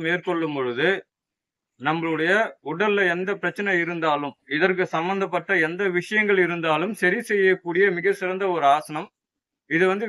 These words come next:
வீரியஸ்தம்பன் ஆசனம்னு சொல்லுவோம். இதுல செய்யும் பொழுது பாத்தீங்கன்னா, நம்மளுடைய உறுப்புகள் அனைத்தும் நன்றாக செயல்படுகிறது. இதுல ஒரு முப்பது, முப்பது எண்ணிக்கை இந்த பக்கம் அந்த பக்கம் செய்யும் பொழுது ஒரு சுற்று,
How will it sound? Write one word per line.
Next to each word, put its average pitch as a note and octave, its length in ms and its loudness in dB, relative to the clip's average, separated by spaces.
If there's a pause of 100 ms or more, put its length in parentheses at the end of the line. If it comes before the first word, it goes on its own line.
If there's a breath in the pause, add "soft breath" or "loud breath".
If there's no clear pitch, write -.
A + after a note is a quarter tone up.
வீரியஸ்தம்பன் G3+ 680 0
ஆசனம்னு F3+ 400 -4
சொல்லுவோம். D#3 340 -2 (640)
இதுல F#3 380 4
செய்யும் A#3 260 4
பொழுது G#3+ 240 4 (500)
பாத்தீங்கன்னா, E3+ 460 0 (1200)
நம்மளுடைய E3+ 340 2 (180)
உறுப்புகள் A3 480 0 (220)
அனைத்தும் G3+ 480 -2 (140)
நன்றாக G3 500 4
செயல்படுகிறது. E3+ 760 2 (760)
இதுல A3 340 4
ஒரு G#3 240 4
முப்பது, A#3+ 280 6 (100)
முப்பது G#3 260 2 (100)
எண்ணிக்கை A#3+ 400 4 (920)
இந்த G3 260 0
பக்கம் A3 260 4
அந்த G3+ 160 -2
பக்கம் G#3 260 -2
செய்யும் G3 220 2
பொழுது G#3+ 160 2 (100)
ஒரு G3+ 200 4
சுற்று, G3+ 320 4